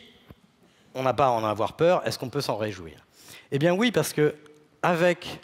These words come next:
ces nouvelles technologies, on est capable de regarder l'activité des neurones en lien avec la pensée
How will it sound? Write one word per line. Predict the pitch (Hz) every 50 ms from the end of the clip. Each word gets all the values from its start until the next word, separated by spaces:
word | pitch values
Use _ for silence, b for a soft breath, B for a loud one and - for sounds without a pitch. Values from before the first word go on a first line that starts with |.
| - _ _
ces | - - - 131
nouvelles | 131 131 123 123 117 110
technologies, | 123 113 - - 110 110 113 113 - 160 185 202 -
on | 135 139 147
est | 147
capable | - - 143 135 - 160 170 185 185 175 - B B B B B B B B B
de | 120 113 127
regarder | 127 120 175 208 190 190 175 160 165 160
l'activité | 151 139 - - - 131 123 - 143 123
des | 123 123
neurones | 123 123 117 117 139 156 165 - -
en | 131 131
lien | 131 131 135 151 156 165 - -
avec | 113 117 120 139 131 -
la | 135 117
pensée | - - - 160 151 - - - 139 123 113